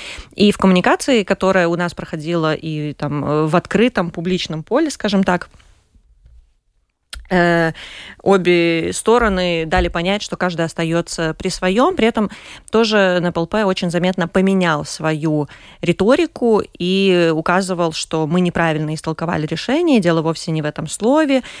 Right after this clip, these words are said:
и совершенно всё было не так. Но, к сожалению, есть бумаги, и на бумагах как бы было написано одно. Потом, уже в последующих комментариях и для медиа, и для суда немножко по-другому эта ситуация была показана, поэтому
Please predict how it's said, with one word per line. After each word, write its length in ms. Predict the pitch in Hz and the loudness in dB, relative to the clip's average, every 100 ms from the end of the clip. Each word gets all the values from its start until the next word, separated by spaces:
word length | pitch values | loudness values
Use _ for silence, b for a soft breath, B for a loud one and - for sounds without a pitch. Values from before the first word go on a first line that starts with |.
| B - | B -10
и 100 | - | -6
совершенно 400 | 175 165 165 165 | -2 -2 -2 -2
всё 160 | 160 170 | -2 -2
было 160 | 165 | 0
не 200 | 165 165 | 2 2
так. 500 | 165 202 247 311 320 - | 0 2 2 2 0 -4
Но, 260 | 175 202 240 | 0 2 0
к 80 | - | -2
сожалению, 500 | 170 170 202 214 170 | -4 0 2 2 4
есть 220 | 185 175 | 2 2
бумаги, 460 | 160 196 294 302 | 0 0 0 0
и 60 | 185 | -2
на 100 | 170 | -2
бумагах 480 | 156 175 240 220 185 | 0 0 0 -2 -4
как 160 | 170 | -6
бы 80 | 156 | -4
было 180 | 160 202 | -2 0
написано 500 | 180 170 180 175 165 | 0 -2 -6 -2 -2
одно. 260 | 151 147 135 | -2 -4 -4
Потом, 600 | - - 262 330 370 359 B B B | -4 -2 2 4 4 0 B B B
уже 200 | 175 175 | -2 0
в 40 | |
последующих 540 | - 175 202 175 165 - | -2 -4 -2 -2 -2 -4
комментариях 880 | 165 170 165 233 262 247 226 208 165 | -2 -2 2 2 4 2 2 0 -4
и 60 | |
для 180 | 147 151 | -4 -2
медиа, 420 | 160 208 214 180 | 0 0 0 -2
и 220 | 165 160 | -2 -2
для 140 | 151 156 | -4 -4
суда 440 | - 160 180 233 | -4 0 2 2
немножко 380 | 202 170 190 - | 2 2 2 -2
по-другому 480 | 175 165 165 156 143 | -6 -2 0 0 0
эта 120 | - | -4
ситуация 420 | - - 143 - | -8 -4 -4 -4
была 180 | 147 156 | -4 -4
показана, 540 | 160 - 294 277 202 | -2 0 2 4 2
поэтому 480 | 185 160 - 165 156 | 2 -2 -2 -2 -2